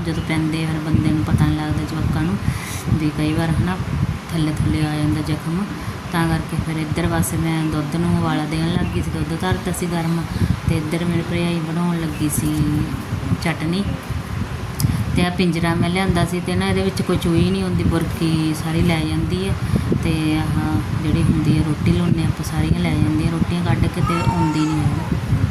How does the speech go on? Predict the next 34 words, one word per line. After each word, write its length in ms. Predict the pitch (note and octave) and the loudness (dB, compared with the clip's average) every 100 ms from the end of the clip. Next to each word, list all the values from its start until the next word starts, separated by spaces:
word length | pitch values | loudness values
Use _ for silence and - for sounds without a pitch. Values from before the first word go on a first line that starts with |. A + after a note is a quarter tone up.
| - - - - - | -2 -4 -4 -4 -4
ਤੇ 380 | G#3 D#3 D3+ D3+ D3 - - - - - - - - - - - - - - - - F3+ | -2 0 0 -2 -4 -8 -10 -10 -8 -8 -10 -10 -10 -4 -2 0 -2 -2 0 0 2 2
ਬਸ 320 | E3 D#3 - | 2 2 0
ਫਿਰ 260 | - F3 E3 | 2 2 2
ਇੱਥੇ 760 | D#3+ - F3 E3+ E3 E3 F3 F3 - - - - F3+ | 0 0 0 2 2 0 -4 -6 -12 -10 -8 -2 0
ਅਸੀਂ 240 | - F3+ E3 | 2 2 2
ਹਨਾ 320 | E3+ F3+ F3+ | 0 0 0
ਰੋਟੀ 360 | E3+ - E3 D#3+ | 0 0 0 2
ਖਾਣ 220 | E3 E3 E3 | 4 4 4
ਲੱਗੇ 280 | D#3 E3 | 2 0
ਸੀ, 120 | D#3 - | -2 -2
ਸਵੇਰ 320 | - D#3+ D3+ | 0 0 2
ਦਾ 140 | D#3+ | 2
ਨਾਸ਼ਤਾ। 480 | D#3+ D#3+ - - G3+ - - - - - - | 2 2 -2 0 0 0 -6 -4 -4 -2 2
ਤੇ 100 | D#3+ D#3 D#3 D#3 E3 - | 2 4 2 0 -2 -6
ਸਾਰੇ 360 | - E3+ D#3+ E3 | -2 0 2 2
ਜਣੇ, 220 | E3+ E3+ | 2 0
ਅੱਧਿਆਂ 260 | E3 - E3+ | 0 2 2
ਨੇ 100 | F3 - | 2 0
ਖਾ 140 | D#3 | 0
ਲਿਆ 160 | D3+ D#3 | 0 0
ਸੀ, 180 | D#3+ E3 | 2 2
ਇਹ 100 | D#3+ | 4
ਸੌਂ 220 | E3 D3+ | 4 6
ਗਈ 140 | D3+ | 6
ਸੀ, 160 | D#3+ F3 | 4 4
ਨਹਾ, 320 | F3 F3 E3 | 4 2 0
ਨਹਾਤੀ 480 | E3 E3+ F3 F3+ D3+ | 0 2 4 4 2
ਸੀ, 200 | - G3+ - - - - F3+ | 0 -2 -2 -4 -2 0 2
ਨਹਾ 180 | F3 E3+ | 2 2
ਕੇ 180 | D#3+ D#3 | 2 2
ਇਹ 140 | D3+ | 2
ਸੌਂ 180 | - D3+ | 2 2
ਗਈ 240 | D3+ D#3+ | 2 0
ਸੀ। 200 | D3+ F#3 | -2 -4